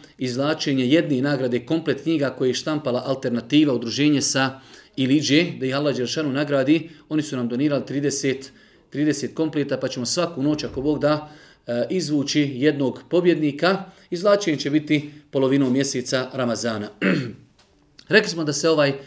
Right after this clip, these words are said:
kviz prvenstveno odnosi na ljude koji su unutar Bosne, a ako bi eventualno neko dobio nagradu izvan Bosne, onda, e, treba da nađe nekoga u Bosni ko će preuzeti za njega njegove knjige, a ako to ne bude u stanju, onda će nagrada preći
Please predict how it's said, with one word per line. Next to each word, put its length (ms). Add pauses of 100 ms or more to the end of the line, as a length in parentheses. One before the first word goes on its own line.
(100)
kviz 260
prvenstveno 460
odnosi 520 (200)
na 80
ljude 300
koji 240
su 360 (200)
unutar 360
Bosne, 520 (240)
a 120
ako 200
bi 80
eventualno 480
neko 460 (120)
dobio 260
nagradu 420
izvan 300
Bosne, 500 (340)
onda, 520 (240)
e, 220
treba 240
da 100
nađe 280
nekoga 440
u 80
Bosni 540 (140)
ko 120
će 120
preuzeti 500
za 180
njega 440
njegove 260
knjige, 320
a 380
ako 160
to 220
ne 120
bude 160
u 80
stanju, 460
onda 200
će 220 (400)
nagrada 440
preći 640